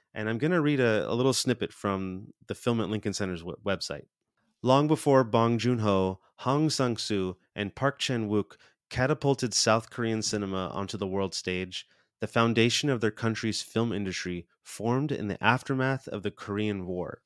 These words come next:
The period kickstarted a wealth of eclectic and innovative filmmaking that culminated in the nineteen sixties. Closer inspection of this decade,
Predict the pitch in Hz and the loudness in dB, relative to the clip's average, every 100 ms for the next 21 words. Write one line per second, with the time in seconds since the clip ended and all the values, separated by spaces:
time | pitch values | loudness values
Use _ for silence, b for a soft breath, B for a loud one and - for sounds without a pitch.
0 | _ 117 - 151 156 147 - 156 - 156 | _ -8 0 2 2 0 -2 -4 2 2
1 | 156 135 110 101 123 143 113 104 - - | 2 2 0 4 4 4 0 -2 -4 0
2 | 127 - 139 110 101 - 123 110 113 104 | 0 0 -4 -2 -4 0 0 2 0 0
3 | - 113 117 117 113 123 120 - b b | -2 -2 0 0 -2 -6 -8 -12 b b
4 | 87 - - 127 123 117 110 113 - 104 | -10 -10 -6 -4 -2 -2 -4 -6 -8 -8
5 | 95 95 95 - 95 85 - - - - | -4 -4 -4 -6 -6 -6 -8 -10 -14 -16
6 | - - _ _ - - 139 - 160 127 | -16 -18 _ _ -6 2 2 4 2 2
7 | - 117 110 117 104 95 87 113 107 110 | 4 2 2 0 -2 -2 0 0 2 2
8 | 104 | 0